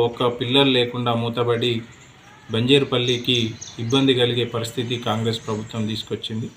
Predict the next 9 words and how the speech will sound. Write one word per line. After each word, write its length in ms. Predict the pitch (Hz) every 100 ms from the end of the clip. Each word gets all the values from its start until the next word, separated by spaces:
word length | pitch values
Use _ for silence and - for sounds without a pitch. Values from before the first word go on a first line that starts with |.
| - - - - - - - 120
అలాగే 380 | 143 165 165 156 120 - - -
సర్పంచులు 600 | - 139 - 170 160 151 139
లేక 280 | 135 147 131 113 -
స్పెషల్ 360 | - 135 156 160
ఆఫీసర్ 360 | 156 151 147 139 135
పాలనలో 560 | 123 131 135 135 139 123 117 - - - - - - -
కనీసం 400 | 135 147 165 175 160 139
పట్టించుకునే 600 | 131 156 139 - 143 135 117 - -
పరిస్థితి 400 | 123 120 - 135